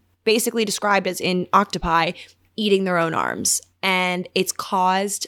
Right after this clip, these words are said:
by a bunch of things, but one of which being stress. And it's believed, so I actually got this from an article. This is supposedly fact. It is believed, I have, have never actually witnessed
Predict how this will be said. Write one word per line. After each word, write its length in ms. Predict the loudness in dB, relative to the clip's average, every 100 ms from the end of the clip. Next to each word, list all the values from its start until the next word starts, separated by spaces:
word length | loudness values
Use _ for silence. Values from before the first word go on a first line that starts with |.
| -8
by 540 | -2 0 0 -2 -6 -10 _ _ _ _ _ _ _ -2
a 60 |
bunch 260 | 4 4 2
of 60 | 0
things, 280 | -2 -2
but 160 | -2 -2
one 240 | 2 2
of 80 | 2
which 240 | 0 -2 -2
being 160 | -2
stress. 540 | -2 0 2 2 -2 -6 -12 -18 -20 -20 _ -6
And 160 | 0 2
it's 260 | 2 0
believed, 460 | -4 -2 0 0 0
so 120 | -2
I 20 |
actually 200 | -2 0
got 140 | 0 0
this 120 | 0
from 100 | 0
an 60 | 2
article. 640 | 2 0 -2 0 -2 -8 _ _ _
This 180 | -2 0
is 260 | 2 0 -2 _ -6
supposedly 560 | -6 0 0 0 -6
fact. 400 | -4 0 0 -2 -12 -10 -10 -2
It 140 | 0
is 100 | 0
believed, 640 | 0 2 4 4 4 -2 -6
I 80 | 0
have, 200 | 0 -2 -10
have 240 | -2 0
never 240 | 0 0 0
actually 260 | 0 0
witnessed 400 | -2 -4 -4 -6